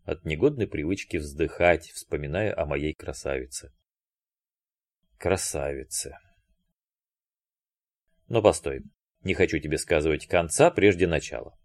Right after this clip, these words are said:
Я сам, признаюсь, люблю начинать роман с четвёртого тома. Но по опыту знаю, что это не приносит ни пользы, ни удовольствия.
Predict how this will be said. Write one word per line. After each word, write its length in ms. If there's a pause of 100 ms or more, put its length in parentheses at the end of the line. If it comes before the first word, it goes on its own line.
(580)
Я 360
сам, 480
признаюсь, 720
люблю 280
начинать 380
роман 260
с 100
четвёртого 560
тома. 340 (720)
Но 120
по 140
опыту 480
знаю, 440
что 160
это 140
не 140
приносит 560
ни 140
пользы, 440
ни 100
удовольствия. 800